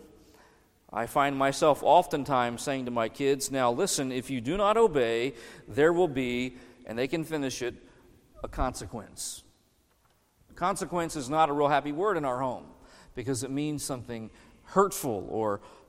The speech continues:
painful. And listen, that was the approach Paul had to take with the Corinthian church. He talked about in Second Corinthians not sparing the rod, and he also talked about having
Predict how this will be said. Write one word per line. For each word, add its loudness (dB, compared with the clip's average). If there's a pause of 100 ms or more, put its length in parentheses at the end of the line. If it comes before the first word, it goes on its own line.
painful. -4 (1200)
And 0
listen, 4
that 8
was 6
the 0
approach 6
Paul 8
had 4
to -2
take 0
with -2
the 0
Corinthian -4
church. -8 (2000)
He 0
talked 12
about 10
in 0
Second 2
Corinthians 2 (200)
not 8
sparing 6
the 6
rod, 10
and 0
he 2
also 8
talked 6
about 8
having 6